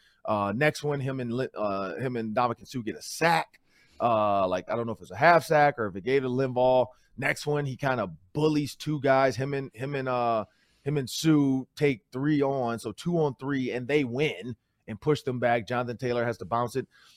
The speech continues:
So just seeing that, they bullied that line. And I'm, and I was thinking about that with the Dallas Cowboys. They bullied the Vikings offense. They didn't even need to trade. They could have just picked one of those two guys up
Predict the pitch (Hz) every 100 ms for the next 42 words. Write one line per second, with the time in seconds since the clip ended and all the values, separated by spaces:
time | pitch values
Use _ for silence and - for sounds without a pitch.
0 | _ _ _ - 254 277 - - 247 247
1 | 156 139 135 175 151 107 170 226 135 92
2 | - _ _ _ _ _ - 151 151 247
3 | 294 127 135 180 190 180 175 170 - 233
4 | 214 170 165 156 143 123 117 120 226 311
5 | 135 113 190 110 147 143 156 185 175 _
6 | _ _ 208 262 359 180 139 113 98 _
7 | _ - 214 247 220 180 190 208 151 -
8 | 196 240 196 - 190 - 240 185 202 -
9 | 202 175 190 185 185 - 180 175 160 190
10 | 196